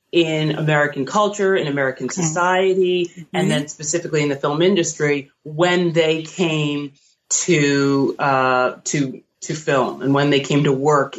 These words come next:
Speaker 1: in
Speaker 2: Okay.
Speaker 1: film and television. So I start with Dorothy Dandridge. I was really interested in looking at Black women film stars from the post-World War Two era to the present.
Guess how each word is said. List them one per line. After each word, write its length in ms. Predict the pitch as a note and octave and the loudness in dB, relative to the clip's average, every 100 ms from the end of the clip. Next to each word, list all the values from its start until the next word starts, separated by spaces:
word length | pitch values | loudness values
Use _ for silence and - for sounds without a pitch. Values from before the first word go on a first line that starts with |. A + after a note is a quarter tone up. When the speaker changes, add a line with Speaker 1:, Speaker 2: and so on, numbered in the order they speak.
| - | -2
Speaker 1:
in 340 | C#3+ C3+ C3+ | 0 2 0
Speaker 2:
Okay. 340 | C3+ F#3+ D#3+ | -2 -6 -4
Speaker 1:
film 240 | E3+ D3 C#3 | 0 2 2
and 120 | B2+ | -2
television. 640 | D3 C#3 B2+ B2 A#2 G2+ - _ _ | 0 0 0 -2 -8 -14 -18 _ _
So 120 | - A3+ | -2 0
I 40 | |
start 300 | A3 D4 C4 | 2 2 2
with 160 | C4 G3+ | -2 0
Dorothy 360 | G#3 G#3 F#3+ | 0 2 0
Dandridge. 380 | F3+ G3 F#3+ E3+ | 2 2 2 2
I 60 | G#3+ | 0
was 100 | A#3+ | 2
really 240 | B3+ A3+ | 0 2
interested 460 | G3 F#3 F3 E3+ E3+ | 0 -2 -4 -4 -2
in 240 | D#3+ D#3 | -2 -2
looking 300 | D#3 E3 D#3+ | -4 -4 -4
at 240 | C#3+ C#3 _ _ _ | -4 -6 _ _ _
Black 300 | D#3 E3+ D#3+ | -4 -2 -2
women 220 | E3 D#3 D3+ | -4 -6 -6
film 180 | D3 | -6
stars 260 | C#3+ D3+ D3 | -2 -2 -2
from 140 | - | -2
the 80 | C3+ | -6
post-World 560 | C3 E3+ D#3 D3+ D#3 D3 | 0 0 0 0 0 0
War 160 | D3 | -2
Two 200 | C#3 D#3+ | -2 -2
era 280 | D3+ D3 C#3+ | 0 0 0
to 100 | C#3 | -4
the 100 | C#3 | -10
present. 640 | - - E3 F3 C4 C#4 | -6 -2 0 2 0 -2